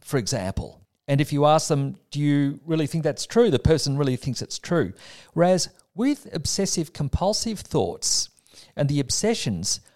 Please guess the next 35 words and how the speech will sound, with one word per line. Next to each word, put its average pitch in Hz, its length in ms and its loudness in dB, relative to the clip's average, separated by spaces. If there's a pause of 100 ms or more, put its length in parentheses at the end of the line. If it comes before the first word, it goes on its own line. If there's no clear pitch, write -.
(160)
the 156 80 2
person 196 600 2
knows 190 460 4
that - 160 -4
the 160 320 4
fear 185 600 -2
or 160 120 4
the 147 180 0
anxiety, 147 840 0
they 143 160 4
know 180 160 6
the 240 100 2
thought 202 300 2
is 190 140 0
exaggerated. 151 800 0 (920)
And 151 100 2
so 180 140 2
like 156 240 4
any 226 220 4
phobic - 560 2
anxiety 117 600 0
where 131 200 -2
someone 165 500 2
has 139 220 -4
a 113 40 -4
fear 156 240 0
of 113 120 -2
heights 143 500 0
or 120 180 -2
snakes 139 600 -2
or 117 240 0
whatever, 151 340 0
the 147 120 -2
person 214 480 2
knows 220 420 4